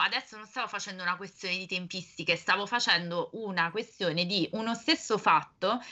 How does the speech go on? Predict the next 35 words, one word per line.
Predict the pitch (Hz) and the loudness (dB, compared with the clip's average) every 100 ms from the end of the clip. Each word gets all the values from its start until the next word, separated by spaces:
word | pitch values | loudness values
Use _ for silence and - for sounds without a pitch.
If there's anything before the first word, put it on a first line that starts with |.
| - - | -18 -6
tu | - 285 | 2 4
lo | 214 | 4
puoi | 226 185 180 | 4 2 2
riproporre | 226 220 254 262 180 175 185 196 - | 0 0 0 2 2 4 4 2 2
in | 196 185 - - 165 | -2 -4 -8 -12 -12
più | - 226 226 - | -6 -4 -2 -4
modi, | 185 190 196 170 170 175 | -2 4 6 6 2 0
mettiamola | 170 - 190 170 170 | -2 2 0 4 2
così, | 170 170 165 185 160 | 2 -4 -4 -8 -6
cioè | 220 180 | 0 0
sono | 202 202 202 | 0 -4 -6
dieci | 196 185 262 277 - 269 | -8 -2 0 0 0 -4
puntate | 262 190 180 185 208 165 165 165 | -4 -8 -2 4 4 4 0 -2
che | 165 | -4
noi | 170 | -6
vediamo | 170 165 160 | -4 -4 -6
questa | 175 170 170 | -8 -8 -10
scena, | - 175 135 156 | -6 0 0 0
cioè | 160 180 | -2 0
l'hai | 196 | 2
fatto | 220 214 | 0 0
anche | 262 269 233 | -2 0 -4
al | - | -2
pay | 214 | -4
per | 185 170 | -2 -4
view, | 170 170 | -4 -6
<laughs> | 170 | 2
basta, | 202 175 - - 170 | 4 4 0 -4 -4
cioè | 208 262 | -2 -2
sinceramente, | 294 285 302 220 190 190 214 | -4 0 2 2 0 -4 -4
ma | 247 | -2
ve | 311 | -2
lo | 330 | -2
dico, | 320 247 | -2 0
io | 247 | 0